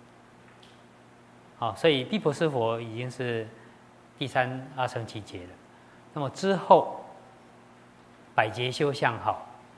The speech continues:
但是因为释迦菩萨比较精进啊，所以他比弥勒菩萨超越九劫，所以他这九十一劫。那么以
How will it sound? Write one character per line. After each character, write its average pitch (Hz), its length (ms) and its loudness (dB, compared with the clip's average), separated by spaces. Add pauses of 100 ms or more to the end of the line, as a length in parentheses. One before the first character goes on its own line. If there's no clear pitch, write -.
(180)
但 175 160 6
是 175 200 2
因 165 160 2
为 135 440 2 (200)
释 160 160 -6
迦 139 120 2
菩 120 140 -4
萨 127 160 4
比 110 80 -4
较 113 100 0
精 120 300 -6
进 117 260 -4
啊， 92 60 -14 (420)
所 - 140 -6
以 123 40 -4
他 139 160 2
比 120 200 -4
弥 110 200 -10
勒 127 120 -2
菩 110 160 -6
萨 113 260 0
超 135 280 -4
越 123 180 0
九 101 300 -6
劫， - 180 -14 (480)
所 139 120 -4
以 120 40 0
他 123 160 -12
这 113 280 -6
九 117 120 -10
十 107 160 -6
一 117 120 -8
劫。 110 200 -8 (2000)
那 233 60 0
么 220 100 2
以 127 520 -2